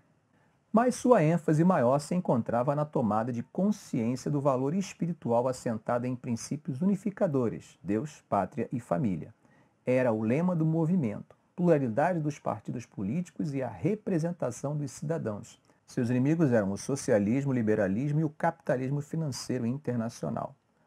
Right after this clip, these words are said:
Boris Fausto, História do Brasil. O texto do historiador Boris Fausto evidencia uma das organizações políticas que surgiram no período que Getúlio Vargas estava no poder,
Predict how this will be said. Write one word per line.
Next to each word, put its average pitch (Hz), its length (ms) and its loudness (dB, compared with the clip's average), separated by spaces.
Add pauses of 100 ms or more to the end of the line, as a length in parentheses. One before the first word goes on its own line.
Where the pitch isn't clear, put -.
(160)
Boris 95 300 -2
Fausto, 90 400 -2
História 92 320 -6
do 104 100 -8
Brasil. 107 380 -8 (500)
O 151 140 -4
texto 190 340 0
do 139 80 2
historiador 117 400 -2
Boris 95 320 -2
Fausto 143 400 -2
evidencia 120 500 -6
uma 156 120 -4
das 120 160 -4
organizações 110 560 -4
políticas 135 340 -4
que - 140 -8
surgiram 120 500 -4
no 165 100 -4
período 120 360 0
que 139 100 -4
Getúlio 143 380 -2
Vargas 107 340 0
estava 98 400 -2
no 110 100 -2
poder, 120 400 0